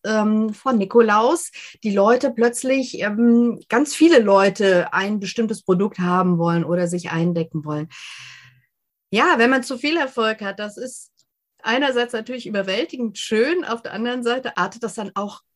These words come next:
in Arbeit aus und man muss dann auch schauen, mache ich nicht jetzt erstmal eine Pause, um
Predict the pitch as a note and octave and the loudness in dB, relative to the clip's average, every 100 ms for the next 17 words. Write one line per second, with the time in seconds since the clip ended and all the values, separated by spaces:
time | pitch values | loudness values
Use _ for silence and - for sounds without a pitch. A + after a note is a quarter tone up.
0 | - F3+ F3 A3 D#4+ G#3 E3+ - D3 D3+ | -6 -6 -2 -2 0 0 -2 -4 -8 -6
1 | D#3 - D#3+ E3+ E3+ F3 F3 G#3 D4 - | -8 -6 -2 0 2 2 2 0 -2 -8
2 | - - _ _ _ _ - G3+ G#3 A3+ | -12 -16 _ _ _ _ -6 -2 0 -2
3 | A3 - D4+ D4 A#3+ F3 - - - _ | -2 -2 4 4 4 0 -6 -20 -20 _
4 | - F#3+ F#3+ A#3 A#3+ A#3 B3 G#3+ - A3+ | -8 -8 -6 -4 -4 -2 -2 -2 -6 -6
5 | A#3+ G#3 F#3+ E3+ F3 A3+ B3+ C4+ A#3 A3 | -4 -6 -6 -6 -2 0 -2 -4 -4 -2
6 | G#3+ G#3+ | -2 -4